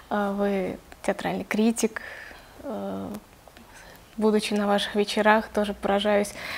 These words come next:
э, как вы талантливо представляете того или иного солиста. М,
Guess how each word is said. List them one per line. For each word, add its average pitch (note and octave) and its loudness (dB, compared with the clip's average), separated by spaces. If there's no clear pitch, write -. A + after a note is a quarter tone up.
э, G#3 0
как G#3 0
вы G#3 4
талантливо G3+ 2
представляете G#3 -2
того G3+ 2
или G3+ -2
иного G3+ -2
солиста. G#3 0
М, - -14